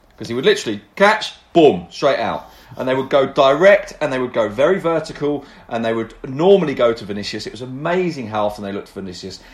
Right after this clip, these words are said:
And yes, it was relatively simple. It was, there's a high Barcelona line, beyond them, or in front of them, Vinicius to turn and go at them, but more often than not, it was for Vinicius to turn and go beyond them, and, and then everybody runs from there. And I suppose, in a way, that's indi-,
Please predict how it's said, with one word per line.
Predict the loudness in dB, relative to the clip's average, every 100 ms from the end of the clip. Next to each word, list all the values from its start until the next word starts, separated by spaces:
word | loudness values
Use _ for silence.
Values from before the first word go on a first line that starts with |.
| -20 -6
And | -4 0
yes, | 0 0 -2
it | -6
was | -4
relatively | -2 -2 -2 -8 -8
simple. | -6 -6 -6
It | -8
was, | -8 -10 -12 -20 _
there's | 0 0 0
a |
high | -2 -2
Barcelona | 0 -2 -2 -4 -6
line, | -4 -4 -6 -12 _ _
beyond | -2 4 4 4 0
them, | 2 0 -4 -14 -8
or | -4 -4
in |
front | -4 -2 -2 -4
of |
them, | -8 -8
Vinicius | -8 -10 -10 -16
to | -8
turn | -6 -4
and |
go | -2 0
at | -2 -2
them, | -6
but | -6 -4
more | 0 0
often | 0 -4
than | -8
not, | -6 -6
it |
was | -8
for | -12
Vinicius | -12 -12 -14 -16
to | -10
turn | -8
and | -6
go | -8
beyond | -8 -4 -2 -2 -4
them, | -6 -6 -12 -20 -18 -6
and, | -4 -4 -6
and | -6
then | -4
everybody | -4 -4 -6 -6
runs | -4 -2 -2 -8 -12 -14
from | -10 -8
there. | -6 -6 -8 -14 -8
And | -2 -2
I |
suppose, | -4 0 2 2 0
in | -4
a |
way, | -2 -2 -2
that's | -6 -10 -16 -20 -16
indi-, | -12 -10 -10 -12